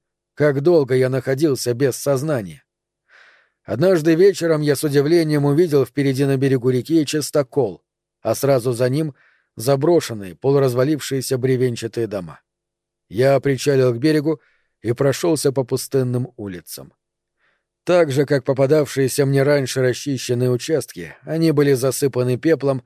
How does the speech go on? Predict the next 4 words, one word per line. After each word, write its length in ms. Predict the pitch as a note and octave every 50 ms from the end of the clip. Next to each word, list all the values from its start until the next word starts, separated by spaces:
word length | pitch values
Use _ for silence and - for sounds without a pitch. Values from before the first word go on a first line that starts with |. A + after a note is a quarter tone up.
| _ _ _ _ _ _ _
и 120 | - G2+ A2+
зеленели 560 | A2 C3 C#3 C3+ C#3+ D3 D#3 E3 D#3+ D3 C#3+
молодой 460 | C3+ C3+ C3+ C3+ C3 A#2+ C3+ C3 B2
порослью. 600 | - - B2 A#2 G#2 G2 - - D#2 D#2 D2+ C#3